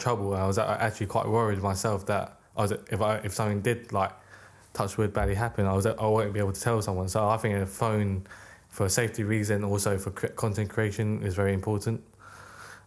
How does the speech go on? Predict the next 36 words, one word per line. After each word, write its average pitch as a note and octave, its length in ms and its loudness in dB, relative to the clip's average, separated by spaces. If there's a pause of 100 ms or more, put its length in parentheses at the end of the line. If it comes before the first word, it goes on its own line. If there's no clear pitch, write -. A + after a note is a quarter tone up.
Um, A2+ 580 -2 (1080)
I C3 80 0
don't F3 200 2
really, D3 200 6
I, C3+ 220 2
literally, C3 440 4
uh, G#2+ 280 0
as G2+ 140 -4
I A2 40 2
say, A2 240 2
I G2+ 120 2
don't C3 180 2
really, A2+ 300 2
I, F#2+ 200 -4
I - 100 -4
don't C3 160 4
really, A#2 220 4
of, G#2+ 180 0 (240)
of A2+ 100 0
course, B2 260 2
the G#2 100 2
other A2+ 160 2
two A#2 180 0
material G#2+ 360 2
items G#2 240 0
is G2 160 0
clothes. A2 380 2
I G#2+ 60 2
love, G#2+ 220 2
always A2 320 2
like G#2+ 200 0
to G#2 120 0
wear, G2+ 400 2 (380)
like, G2+ 160 0
nice G2+ 280 2
clothes. G2+ 600 0